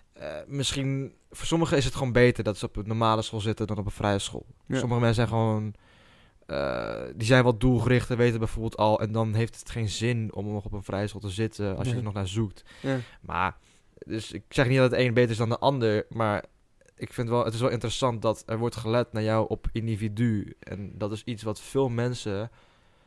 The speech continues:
Speaker 1: eh, bijvoorbeeld van thuis niet meekrijgen.
Speaker 2: Nee, maar
Speaker 1: En
Speaker 2: dat zie je,
Speaker 1: dan
Speaker 2: dat zie je
Speaker 1: ook
Speaker 2: nou
Speaker 1: niet eens, ook niet eens van een tweede huis, school.
Speaker 2: Ja.
Speaker 1: En dan kom je in de problemen.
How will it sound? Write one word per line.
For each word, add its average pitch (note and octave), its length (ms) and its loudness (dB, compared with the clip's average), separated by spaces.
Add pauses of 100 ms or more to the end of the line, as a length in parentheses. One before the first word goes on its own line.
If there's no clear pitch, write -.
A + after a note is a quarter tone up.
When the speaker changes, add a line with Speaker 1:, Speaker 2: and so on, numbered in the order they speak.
(240)
Speaker 1:
eh, G2+ 220 0 (220)
bijvoorbeeld A#2 340 -2
van G#2 180 -10
thuis B2 280 4
niet A#2+ 180 0
meekrijgen. A#2 640 0 (720)
Speaker 2:
Nee, D3+ 120 2
maar D3+ 80 8
Speaker 1:
En B2 60 6
Speaker 2:
dat A#2 80 0
zie C#3 100 10
je, C3+ 80 12
Speaker 1:
dan C3+ 100 4
Speaker 2:
dat D#3 160 0
zie F#3+ 100 -2
je F#3+ 60 4
Speaker 1:
ook D3 80 12
Speaker 2:
nou D#3+ 120 8
Speaker 1:
niet C#3 220 4
eens, B2+ 220 0
ook C3+ 80 0
niet C#3 160 0
eens A#2+ 200 0
van A2+ 120 -2
een A2+ 80 0
tweede B2+ 320 4
huis, E3 300 0
school. G#2 440 -4 (280)
Speaker 2:
Ja. C3 200 0 (200)
Speaker 1:
En A2 160 -6
dan C3+ 160 6
kom A#2+ 120 -4
je - 60 -2
in G2+ 80 -2
de - 100 -4
problemen. B2+ 300 4